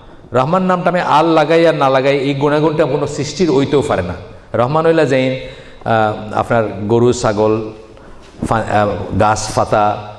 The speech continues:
কাফের মুশরিক, সবর যেন, সবর যেন ইয়ে করেন, যে সবর প্রতি যেন দয়াশীল, সবর ব্যবস্থা করছেন যে, মানে, অর্থাৎ, আহ, কাফেরে আল্লাহরে মানে না করে আল্লাহ তো তারে খাওয়ার, খাওয়া বন্ধ করেছেন না, বা তার প্রতি রহমত, তা-, তার রহম যেটা, এই যে রহমটা, সর্বজনীন যে রহম,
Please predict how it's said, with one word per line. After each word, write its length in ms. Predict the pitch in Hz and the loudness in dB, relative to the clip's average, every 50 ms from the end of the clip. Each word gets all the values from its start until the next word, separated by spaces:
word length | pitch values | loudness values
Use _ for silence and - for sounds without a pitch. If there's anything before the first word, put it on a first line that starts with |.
| - - | -4 -2
কাফের 300 | 117 110 - 127 110 107 | -2 0 0 0 0 0
মুশরিক, 560 | 101 101 101 101 101 110 110 107 110 110 - | 0 -2 -2 -2 0 0 0 0 -2 -8 -10
সবর 520 | - - 170 165 170 170 170 175 170 147 | -4 0 0 2 2 2 2 2 2 2
যেন, 300 | 117 113 120 117 120 131 - - - - - - - | 2 2 2 2 0 -2 -4 -8 -12 -14 -16 -16 -8
সবর 340 | - - 160 165 175 170 143 | -4 -2 0 2 2 2 2
যেন 260 | 131 135 127 127 123 | 2 2 0 0 0
ইয়ে 180 | 107 101 104 98 - | 0 0 0 0 0
করেন, 360 | 101 87 85 80 87 92 92 | -2 -2 -2 -4 -6 -6 -2
যে 300 | 101 107 95 95 92 92 | -2 0 0 0 -2 -2
সবর 260 | - - 151 165 170 | 0 0 2 2 2
প্রতি 200 | 151 170 147 143 | 2 0 0 0
যেন 160 | 139 143 117 | 0 0 2
দয়াশীল, 400 | 90 101 101 95 98 101 98 85 82 - - - - - - - - - - | 2 2 2 2 0 -2 -4 -6 -8 -10 -12 -16 -16 -18 -18 -18 -18 -14 -6
সবর 240 | - - 170 175 185 | -2 0 2 2 4
ব্যবস্থা 360 | 156 147 135 131 135 - 151 | 4 4 2 2 0 0 -2
করছেন 340 | - - 123 - - 107 92 | -2 0 -2 -2 -2 -2 -2
যে, 120 | 90 87 85 92 | -4 -4 -4 -2
মানে, 160 | 110 120 135 | -2 0 0
অর্থাৎ, 240 | 139 131 - 151 143 - - - - - - - - | 0 2 0 -2 -2 -4 -8 -12 -14 -16 -18 -8 -4
আহ, 640 | - 123 - - - 110 113 110 113 - - 135 - | -2 0 0 0 0 0 -2 -2 -4 -6 -8 -4 -2
কাফেরে 360 | - 143 135 - 160 160 151 | 0 0 2 2 2 2 4
আল্লাহরে 280 | 147 131 135 143 143 143 | 4 2 2 2 2 2
মানে 200 | 139 131 127 131 | 2 2 2 2
না 80 | 131 127 | 2 2
করে 180 | 143 143 139 | 2 2 2
আল্লাহ 200 | 123 120 123 123 | 4 4 2 2
তো 120 | 120 139 117 | 2 0 0
তারে 160 | 107 120 113 | 0 0 0
খাওয়ার, 260 | - - 113 113 117 117 - - | 0 2 2 2 2 0 -4 -4
খাওয়া 220 | - 123 113 117 117 | -2 0 2 2 2
বন্ধ 140 | 120 113 | 0 0
করেছেন 300 | 113 117 101 95 - 90 | 0 -2 -2 -2 -4 -8
না, 100 | 87 85 82 - - - - - - - | -8 -10 -10 -14 -18 -20 -20 -20 -12 -8
বা 60 | - 104 | -6 -2
তার 140 | 120 117 | -2 -2
প্রতি 220 | - - 131 123 131 | 0 0 0 0 2
রহমত, 340 | 117 120 120 135 135 127 - - - - - - - | 2 2 2 2 0 -2 -2 -4 -8 -12 -14 -6 -2
তা-, 220 | 120 113 107 101 95 90 95 - | 0 0 0 0 -2 -6 -6 -4
তার 140 | 120 113 104 | -2 -2 0
রহম 280 | 107 117 117 151 151 | 0 0 0 0 0
যেটা, 220 | 123 113 101 - - | 0 0 0 0 0
এই 160 | 139 180 202 | 0 2 2
যে 120 | 196 196 | 4 4
রহমটা, 320 | 170 139 151 143 123 110 113 | 4 2 2 0 -2 -4 -2
সর্বজনীন 560 | - - 131 143 147 165 160 190 196 196 185 | 0 0 0 2 2 2 2 2 2 2 2
যে 80 | 180 160 | 2 2
রহম, 280 | 131 110 117 107 95 | 2 2 0 -2 -4